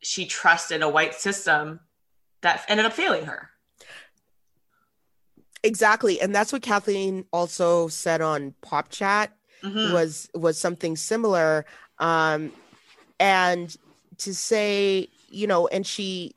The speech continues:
Speaker 2: she emphasized this part of the interview, which is, "I trusted them. I trusted them to keep me safe."
Speaker 1: Mm-hmm.
Speaker 2: And I'm not going to criticize Megan on that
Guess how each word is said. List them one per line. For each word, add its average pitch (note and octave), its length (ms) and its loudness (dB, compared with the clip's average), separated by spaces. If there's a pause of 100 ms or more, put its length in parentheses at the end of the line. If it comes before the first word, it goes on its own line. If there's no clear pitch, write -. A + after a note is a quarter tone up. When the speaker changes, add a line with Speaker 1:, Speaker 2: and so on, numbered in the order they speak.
Speaker 2:
she F#3 540 -8
emphasized F#3 800 -2
this E3 220 -6
part - 520 -2
of E3 120 -8
the D#3+ 160 -6
interview, D#3+ 600 -6 (360)
which E3+ 220 -8
is, E3 280 -4
"I D#3 140 0
trusted D#3+ 540 -6
them. C#3+ 360 -4
I D3+ 60 -4
trusted D3+ 460 -8
them C#3+ 160 -8
to - 100 -16
keep - 220 -20
me D3 120 -14
safe." - 580 -8
Speaker 1:
Mm-hmm. G3 360 -8 (640)
Speaker 2:
And G3 520 2 (240)
I'm B3+ 400 4
not A#3 380 0
going F#3+ 460 -2
to E3+ 640 -6
criticize F3+ 760 -2
Megan E3 360 -4
on D3 280 -8
that C#3+ 500 -4